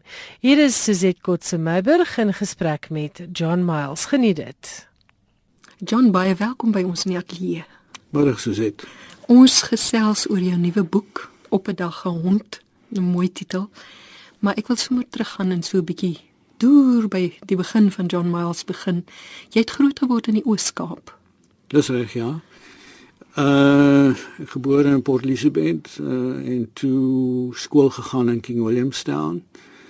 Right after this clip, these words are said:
Speaker 3: Uh, baie tweetalige wêreld en vandag drietalig, ongelukkig destyds tweetalig. En mettertyd aan die noorde beweeg, uh, op Pretoria Universiteit studeer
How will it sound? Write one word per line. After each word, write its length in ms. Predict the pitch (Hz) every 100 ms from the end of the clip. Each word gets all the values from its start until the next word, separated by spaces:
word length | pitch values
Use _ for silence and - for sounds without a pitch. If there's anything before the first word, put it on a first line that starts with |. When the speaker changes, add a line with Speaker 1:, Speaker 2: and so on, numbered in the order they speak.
| - - _ _ - - -
Speaker 3:
Uh, 440 | 120 113 117 117 117 127 - _ -
baie 320 | 120 135 123
tweetalige 800 | - 127 120 135 117 117 113 117
wêreld 560 | 110 110 113 135 127 -
en 280 | 127 117 110
vandag 480 | - 107 110 117 -
drietalig, 960 | 104 113 117 - 117 113 127 160 147 - - _
ongelukkig 600 | - 131 110 104 95 98
destyds 580 | - 101 - - 101 -
tweetalig. 800 | - 104 127 - 135 214 226 - - - - - - -
En 960 | - 151 147 147 147 147 147 143 139 131
mettertyd 720 | 135 139 151 - 139 135 143
aan 100 | 127
die 120 | 123
noorde 440 | 120 127 135 135
beweeg, 880 | 127 127 127 131 131 127 - - - - -
uh, 240 | 117 131 131
op 100 | 117 _ _
Pretoria 500 | - - 135 131 123
Universiteit 600 | 117 113 110 - 123 117
studeer 840 | - - 101 120 170 180 165 160